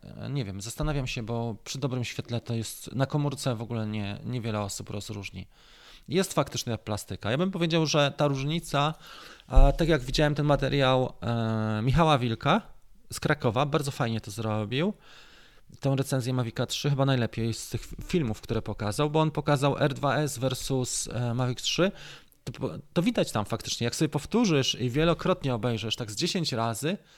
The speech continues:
to jest to duża różnica, jeżeli chodzi o obrazki. Ale jeżeli tego nie,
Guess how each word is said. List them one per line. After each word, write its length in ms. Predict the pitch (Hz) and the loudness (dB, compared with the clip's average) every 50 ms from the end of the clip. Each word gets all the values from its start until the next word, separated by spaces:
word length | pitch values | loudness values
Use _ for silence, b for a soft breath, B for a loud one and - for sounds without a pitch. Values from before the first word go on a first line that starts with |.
| B B B | B B B
to 80 | - 170 | 2 2
jest 160 | 165 165 - | 2 4 2
to 80 | 175 139 | 0 -2
duża 440 | - - 165 170 180 147 135 120 | 0 2 4 4 6 6 4 2
różnica, 600 | 110 110 101 95 98 107 110 101 - - 101 101 | 2 2 0 -2 -2 -2 -4 -4 -4 -2 -2 -2
jeżeli 300 | 104 107 98 95 98 95 | -2 -2 -2 -2 -4 -2
chodzi 240 | 98 104 104 98 110 | -2 -4 -4 -2 -2
o 80 | 107 104 | -2 -2
obrazki. 600 | 95 92 101 95 95 - - - - 95 101 B B B B B B B B B B B - | -2 0 -2 -2 -2 -2 -6 -6 -8 -10 -10 B B B B B B B B B B B -2
Ale 280 | 113 120 135 135 135 139 | 0 2 2 4 4 2
jeżeli 600 | 139 123 143 139 139 139 139 139 135 139 135 - | 2 2 2 2 2 2 2 2 2 2 0 0
tego 280 | - 143 - 135 131 | -2 -2 0 0 0
nie, 300 | 135 139 151 175 185 180 | 2 2 2 4 2 2